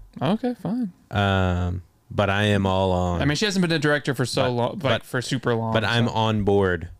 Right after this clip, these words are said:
Speaker 2: with Brad Pitt. That
Speaker 1: Also,
Speaker 2: was the
Speaker 1: I felt
Speaker 2: first name
Speaker 1: weird
Speaker 2: that
Speaker 1: that, like,
Speaker 2: popped.
Speaker 1: all the people we were naming were guys. Felt a little weird about that.
Speaker 2: Yeah.
Speaker 1: You know, it is what it is, but
Speaker 2: You're right.
Speaker 1: honestly, I would love to hear what Greta Gerwig has to say.
Speaker 2: Yeah.
Speaker 1: So.
Speaker 2: No, I just,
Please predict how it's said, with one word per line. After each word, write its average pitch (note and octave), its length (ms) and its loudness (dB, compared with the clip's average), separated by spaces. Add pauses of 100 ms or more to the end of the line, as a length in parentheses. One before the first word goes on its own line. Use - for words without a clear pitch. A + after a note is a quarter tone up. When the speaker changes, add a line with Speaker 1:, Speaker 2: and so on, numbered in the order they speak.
(1040)
Speaker 2:
with F#2 180 -6
Brad D#2+ 260 -8
Pitt. D#2+ 220 -4 (120)
That - 100 2
Speaker 1:
Also, B2+ 120 0
Speaker 2:
was A#2 80 2
the - 20 2
Speaker 1:
I - 100 2
felt - 20 -4 (140)
Speaker 2:
first D3+ 100 0
name A#2+ 120 2
Speaker 1:
weird A#2 140 0
Speaker 2:
that - 40 -2
Speaker 1:
that, C3 140 0
like, A#2+ 180 -2
Speaker 2:
popped. C3 80 -2
Speaker 1:
all B2+ 100 0
the A#2+ 100 0
people B2 300 -4
we B2 100 0
were A#2+ 100 0
naming A#2+ 300 0
were A2+ 100 -4
guys. A#2 460 -2
Felt B2+ 160 -4
a - 20 -2
little A#2+ 160 0
weird A#2 200 -2
about A#2 260 -4
that. A#2+ 260 -2 (180)
Speaker 2:
Yeah. F#3+ 320 4 (500)
Speaker 1:
You E3 100 2
know, D#3+ 320 0
it E3+ 120 2
is D3 140 2
what A#2+ 140 0
it A2 80 -4
is, A2+ 180 -4
but A#2 240 -8 (120)
Speaker 2:
You're F3 140 4
right. F3+ 240 2
Speaker 1:
honestly, F#3+ 680 0
I D#3 120 0
would F3+ 120 0
love F3+ 160 0
to D3 60 0
hear B2 160 2
what A2+ 80 -2
Greta A#2 180 -2
Gerwig A#2 280 -2
has A2+ 200 -4
to B2+ 80 -8
say. A#2+ 320 -4 (460)
Speaker 2:
Yeah. C#3+ 220 2
Speaker 1:
So. A#2+ 280 -10 (520)
Speaker 2:
No, C#3+ 160 4
I A#2 200 2
just, B2 400 -2